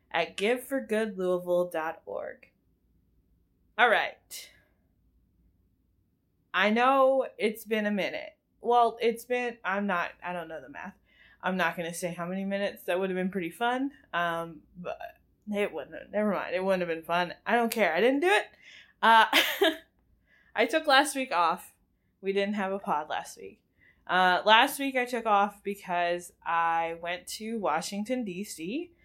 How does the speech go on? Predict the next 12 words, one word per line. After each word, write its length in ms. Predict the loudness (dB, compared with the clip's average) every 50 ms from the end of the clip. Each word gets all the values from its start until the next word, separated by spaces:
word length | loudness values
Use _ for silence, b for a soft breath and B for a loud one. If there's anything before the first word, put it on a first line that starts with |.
| b b b b b -14
for 280 | -8 -6 -4 -4 -4
the 260 | -4 -6 -6 -6 -6
March 380 | -6 -6 -6 -6 -6 -4 -4 -4
on 160 | -4 -2 -2
Washington. 760 | -2 -2 -2 -2 -4 -4 -4 -4 -4 -6 -8 -10 -10 -14 -18 _ _ _ -20 _ _ _ -8 -2 0
And 160 | 2 2 4
it 100 | 2 2
was, 480 | 2 2 2 0 -2 -4 -6 -8 -10 -8 -4
uh, 40 | 0
an 300 | 2 4 4 4 4 2
extremely 640 | 0 -2 -4 -8 -6 -8 -6 -6 -4 -4 -4 -4 -4
emotional 800 | -4 -6 -4 -2 0 0 0 -2 -4 -6 -4 -4 -4 -4 -6 -6